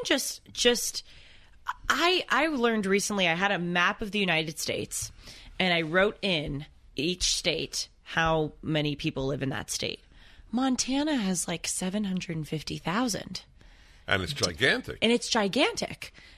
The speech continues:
Speaker 1: And, da-, you know, there are some of these states that don't even reach a million. I never knew that.
Speaker 2: Oh, you didn't?
Speaker 1: No.
Speaker 2: Oh, that's fascinating.
Speaker 1: I, I might have said, you know,
Speaker 2: No, no.
Speaker 1: two million.
Speaker 2: If you didn't know that, it shows you how few Americans would know.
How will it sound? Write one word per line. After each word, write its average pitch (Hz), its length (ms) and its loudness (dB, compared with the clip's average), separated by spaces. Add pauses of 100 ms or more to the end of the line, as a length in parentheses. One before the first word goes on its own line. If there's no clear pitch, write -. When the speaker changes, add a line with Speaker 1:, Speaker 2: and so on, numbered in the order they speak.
(140)
Speaker 1:
And, 208 480 0
da-, 220 240 6
you 240 140 0
know, 208 120 4 (160)
there 269 140 4
are 294 40 2
some 370 180 2
of 539 140 0
these 269 160 2
states 359 460 0
that 220 140 0
don't 247 160 2
even 262 200 2
reach 214 280 2
a 165 40 4
million. 208 540 -2 (560)
I 339 120 8
never 370 200 2
knew 359 160 4
that. - 240 -4 (500)
Speaker 2:
Oh, 131 280 0
you 120 180 0
didn't? 139 340 -6
Speaker 1:
No. 285 540 4
Speaker 2:
Oh, 156 100 -4
that's 165 300 -4
fascinating. 311 580 0
Speaker 1:
I, 349 120 4
I - 20 -2
might 440 220 0
have 339 100 2
said, 233 240 2
you 214 120 0
know, 160 160 0
Speaker 2:
No, 147 200 8
no. 320 60 8
Speaker 1:
two 349 80 8
million. 175 360 8
Speaker 2:
If 123 220 2
you 175 280 -2
didn't 175 460 -4
know 120 220 -2
that, 85 460 -8 (560)
it 95 240 -8
shows 120 340 -2
you 104 160 -6
how 92 220 -6
few 113 340 -8
Americans 90 500 -4
would 98 140 -4
know. 78 140 -6